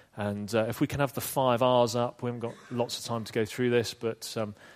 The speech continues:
if we just get them all up, Ben, that would be great. Thank you. Um, just remember with, uh, with mindsets that firstly we've got to recognise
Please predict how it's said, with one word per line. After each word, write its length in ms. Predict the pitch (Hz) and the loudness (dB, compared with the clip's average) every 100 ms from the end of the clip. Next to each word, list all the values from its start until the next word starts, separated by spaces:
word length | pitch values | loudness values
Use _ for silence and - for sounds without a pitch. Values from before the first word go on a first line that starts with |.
| _ | _
if 60 | - | -10
we 60 | 110 | -8
just 160 | 110 | -4
get 140 | 135 113 | -6 -6
them 140 | 104 | -4
all 180 | 104 101 | -2 -2
up, 140 | - | -4
Ben, 180 | 107 98 | -6 -6
that 80 | 104 | -6
would 80 | 101 | -8
be 60 | |
great. 260 | 104 107 - | -2 -2 -2
Thank 260 | 104 104 | -8 -8
you. 160 | 104 101 - - - - _ | -6 -8 -8 -20 -20 -20 _
Um, 400 | - 107 107 110 - | -4 -2 -2 -6 -8
just 240 | - 151 | -6 -4
remember 580 | 143 139 139 131 127 123 - | -4 0 0 2 0 0 -6
with, 400 | 123 120 107 - | -6 -4 -4 -4
uh, 180 | 113 110 | -4 -4
with 180 | 120 127 | -4 -4
mindsets 880 | 123 135 135 135 - 135 135 - - | 2 4 4 0 0 0 -2 -6 -6
that 140 | 139 | -6
firstly 400 | - 151 135 - | 0 0 0 -2
we've 140 | 123 113 | -4 0
got 100 | 135 | 0
to 100 | 117 | 0
recognise 960 | 120 143 - 127 113 104 101 95 - | 2 0 0 -4 0 0 -2 -6 -10